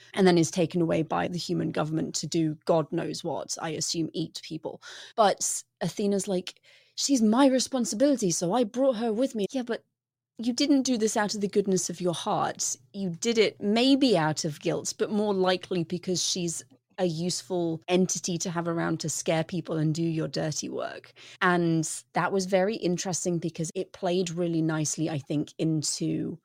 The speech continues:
Medusa's overall story of Athena changing her out of sheer vindictiveness,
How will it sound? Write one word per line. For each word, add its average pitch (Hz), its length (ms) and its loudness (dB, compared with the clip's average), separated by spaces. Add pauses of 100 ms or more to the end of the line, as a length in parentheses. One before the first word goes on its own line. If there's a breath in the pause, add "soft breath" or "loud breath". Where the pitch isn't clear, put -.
(100)
Medusa's 160 800 0
overall 160 440 -2
story - 1000 -4
of 151 160 -4
Athena 160 500 0
changing 151 580 -2
her 147 400 -10 (260)
out 170 260 0
of 147 200 -8 (260)
sheer 262 300 2
vindictiveness, 160 880 -2